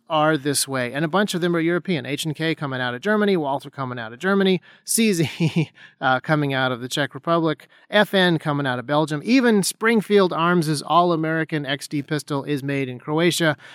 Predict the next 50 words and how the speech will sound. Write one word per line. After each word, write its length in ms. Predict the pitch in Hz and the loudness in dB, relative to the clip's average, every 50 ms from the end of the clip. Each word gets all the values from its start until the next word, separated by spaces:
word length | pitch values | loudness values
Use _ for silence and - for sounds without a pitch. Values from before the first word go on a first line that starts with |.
| - - - - _ _ _ - | -20 -20 -20 -20 _ _ _ 0
Uh, 220 | 147 147 147 139 | 4 4 4 6
and 140 | 160 185 208 | 6 6 6
then 140 | 220 220 220 | 8 8 8
one 160 | 240 262 247 | 8 8 6
of 40 | 226 | 6
the 60 | 226 | 4
most 280 | 214 208 202 165 - - | 6 6 4 4 0 -2
hoity-toity 760 | - - 214 226 214 208 202 165 - 185 202 202 190 175 175 | 0 4 4 4 6 4 2 0 2 4 6 6 6 6 4
of 100 | 170 147 | 4 2
all 520 | 151 143 160 170 196 214 226 226 220 214 | 0 0 2 4 6 6 8 8 6 6
the 120 | 175 180 170 | 4 4 4
European 600 | 160 165 160 143 - 165 156 147 143 139 135 123 - _ _ _ _ | 4 4 4 4 2 0 0 0 0 -2 -4 -6 -10 _ _ _ _
companies, 580 | - - 170 160 - 147 123 123 123 135 147 - | -4 0 0 0 0 0 -4 -2 -2 -2 -2 -4
Beretta, 600 | - - 160 151 156 196 214 202 170 143 147 160 - _ _ _ _ - | -6 -2 0 2 4 6 6 8 6 6 4 2 -2 _ _ _ _ -2
they 120 | 147 185 233 | 2 2 4
moved 200 | 262 247 202 180 | 4 4 4 4
all 140 | 170 180 202 | 4 4 4
their 100 | 190 170 | 4 2
pistol 320 | - 175 160 - 175 151 | 2 -2 -2 0 0 0
manufacture 760 | 151 147 147 151 139 - 151 139 139 - - 151 135 131 - _ _ _ _ _ | 0 2 0 0 0 0 0 0 0 0 -2 -2 -2 -4 -4 _ _ _ _ _
here 280 | - - 160 165 160 151 | -2 2 4 6 6 6
to 80 | 147 135 | 4 2
Tennessee. 600 | - - 156 143 143 135 - - 165 143 147 143 | 2 0 0 0 0 0 -2 0 0 0 0 0
And 100 | 151 156 | 0 0
sig 300 | - - 233 262 262 208 | 2 4 4 4 6 6
is 100 | 202 170 | 4 4
no 140 | 165 175 170 | 4 4 4
longer 260 | 165 165 170 165 151 | 4 4 4 4 2
really 240 | 143 151 170 170 151 | 2 4 4 4 4
a 80 | 143 127 | 2 0
German 380 | 139 151 151 151 151 139 131 | 0 0 0 0 0 -2 -4
company. 360 | - - 151 135 - 147 139 131 | -4 -4 -4 -4 -2 -4 -4 -2
All 280 | - 127 143 160 160 | 0 0 2 2 2
of 40 | 143 | 0
their 140 | 147 143 131 | 0 -2 -4
stuff 320 | - - 143 139 139 - | -4 -4 -4 -4 -4 -4
is 100 | 135 123 | -8 -8
made 200 | 139 139 135 135 | -4 -4 -4 -4
in 20 | 131 | -4
the 80 | 139 | -4
United 260 | 139 135 131 127 117 | -6 -6 -8 -8 -10
States 240 | - - 160 156 - | -6 -4 -4 -4 -4
right 120 | 151 131 139 | -4 -8 -6
now 160 | 139 135 131 | -6 -6 -6
at 40 | 123 | -6
this 140 | 143 131 | -8 -10
point. 240 | - - 143 139 135 - - - - - - - | -6 -4 -4 -4 -4 -8 -14 -20 -20 -12 -4 0
And 140 | 208 254 | 4 6
even 200 | 285 285 285 269 | 6 6 6 4
Glock, 440 | 220 208 214 240 254 247 220 208 - | 4 4 6 6 8 8 6 4 2